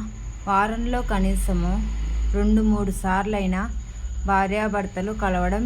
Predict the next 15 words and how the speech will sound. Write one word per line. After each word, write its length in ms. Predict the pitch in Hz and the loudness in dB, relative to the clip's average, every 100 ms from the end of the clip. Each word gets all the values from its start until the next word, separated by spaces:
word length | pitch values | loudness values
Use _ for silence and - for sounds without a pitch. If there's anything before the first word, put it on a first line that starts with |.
| - | -2
సహజం. 460 | 208 185 190 175 151 - - - - - - | 0 2 2 0 -2 -4 -8 -10 -10 -10 -6
రాత్రిపూట 760 | 202 196 196 247 254 214 190 175 180 220 - - - - | 2 2 2 -2 -4 -2 -2 0 -2 -2 -8 -10 -10 -4
వాళ్ళు 320 | 202 208 214 | 0 2 0
కలిశాక 680 | 208 185 185 214 214 214 175 165 214 - - - - - | -2 -2 -4 -2 -2 -2 -2 -2 -4 -10 -14 -12 -12 -8
ఉదయం 380 | 202 214 226 247 | -2 0 0 0
లేచి 440 | 247 208 175 - 240 - - - - | 0 0 -2 -4 -8 -8 -14 -16 -4
ఏం 180 | 202 226 254 247 | 0 2 0 0
చేయాలి, 520 | 202 180 170 165 165 170 - - - - 196 | 0 2 2 0 -4 -6 -12 -20 -20 -12 -4
ఎలాంటి 400 | 208 220 247 254 | 0 0 0 -2
పనులు 380 | 247 208 208 220 | -2 -2 -2 -4
చేయాలి, 640 | 220 196 175 170 165 175 190 - - - 185 | -2 0 0 0 -2 -4 -6 -12 -18 -14 -4
దీపారాధన 840 | 202 233 214 233 233 220 214 220 226 214 | 0 0 0 2 2 0 -2 -4 -4 -4
చేయవచ్చా, 720 | 185 175 185 208 - 190 165 160 - - - - - | -2 -2 -2 -4 -4 -4 -2 -4 -10 -18 -18 -16 -14
స్నానం 560 | - 214 208 220 247 247 247 | -4 0 0 0 -2 -2 -2
చేయకుండా 680 | 202 190 190 208 196 175 | 0 0 -2 -2 0 0